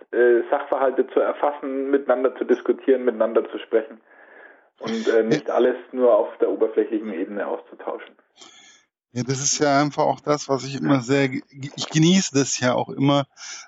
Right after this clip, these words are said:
Speaker 2: ähm, ein Interview zum Beispiel mit den Autoren zu führen, ähm,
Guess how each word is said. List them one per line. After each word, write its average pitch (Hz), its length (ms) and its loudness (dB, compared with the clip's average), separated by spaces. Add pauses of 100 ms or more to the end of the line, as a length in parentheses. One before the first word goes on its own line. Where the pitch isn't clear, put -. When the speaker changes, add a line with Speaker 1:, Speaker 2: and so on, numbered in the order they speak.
Speaker 2:
ähm, 135 500 2
ein 127 300 2
Interview 147 380 2
zum 143 200 -6
Beispiel 135 340 0
mit 135 380 -2
den 135 120 2
Autoren 143 560 0
zu - 240 -4 (240)
führen, 160 640 2 (600)
ähm, 135 680 2